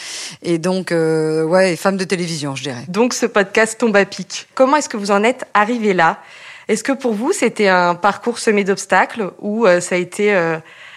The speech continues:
Speaker 2: assez direct pour vous ?
Speaker 1: Alors, c'est un parcours semé de détermination, euh, et de gens bienveillants.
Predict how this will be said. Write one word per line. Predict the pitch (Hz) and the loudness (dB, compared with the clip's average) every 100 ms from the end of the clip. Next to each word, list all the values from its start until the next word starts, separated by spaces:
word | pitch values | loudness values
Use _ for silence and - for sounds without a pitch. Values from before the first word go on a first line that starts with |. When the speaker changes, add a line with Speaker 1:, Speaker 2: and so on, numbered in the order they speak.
| - | -4
Speaker 2:
assez | 208 262 | -2 -2
direct | 226 226 180 175 - 170 | 2 4 4 2 0 -6
pour | - 165 | -4 -4
vous ? | 170 185 _ _ _ - - - _ _ - | -6 -8 _ _ _ -20 -20 -20 _ _ -2
Speaker 1:
Alors, | 196 208 | 0 2
c'est | 262 | 4
un | 254 | 4
parcours | 277 - 359 294 | 2 2 0 0
semé | - 269 302 | 0 2 2
de | 233 | 0
détermination, | 180 240 254 233 226 220 202 - 160 180 - - - - - - - | 0 0 2 0 0 -2 -2 -4 -8 -10 -14 -20 -20 -20 -20 -10 -2
euh, | 165 160 156 156 151 147 147 165 | 0 0 0 -2 -4 -6 -8 -6
et | 202 | -4
de | 185 | -2
gens | 202 269 285 | 2 2 4
bienveillants. | 247 233 220 156 | 2 2 0 -4